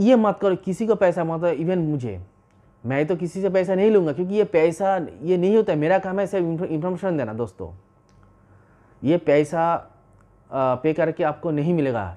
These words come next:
ये अप्रूवल। ठीक है, दोस्तों? और दूसरी जो बात है, दोस्तों, हाँ, फ्लाई दुबई में कुछ लोग आ रहे हैं।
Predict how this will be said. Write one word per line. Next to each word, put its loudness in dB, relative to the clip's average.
ये 0
अप्रूवल। -4
ठीक -4
है, 2
दोस्तों? -2
और 2
दूसरी 0
जो 2
बात 0
है, -2
दोस्तों, -2
हाँ, -2
फ्लाई 0
दुबई 0
में -2
कुछ -4
लोग -2
आ -2
रहे 0
हैं। -4